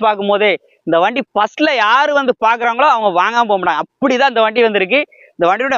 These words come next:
மைலேஜ்ல இருந்து எல்லாமே அரை மைலேஜ். இதுல உங்களுக்கு நான் செக் பண்ணி காமிக்கிறேன். கிட்டத்தட்ட பதினெட்டு கிலோமீட்டர், அன்னைக்கு அவங்க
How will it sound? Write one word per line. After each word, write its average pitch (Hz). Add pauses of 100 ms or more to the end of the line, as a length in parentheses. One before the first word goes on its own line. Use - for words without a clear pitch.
(160)
மைலேஜ்ல 262
இருந்து 247
எல்லாமே 262 (180)
அரை 226 (100)
மைலேஜ். 226
இதுல 202
உங்களுக்கு 190
நான் 185
செக் -
பண்ணி 277
காமிக்கிறேன். 196 (300)
கிட்டத்தட்ட 254 (160)
பதினெட்டு 247
கிலோமீட்டர், 233
அன்னைக்கு 202
அவங்க 190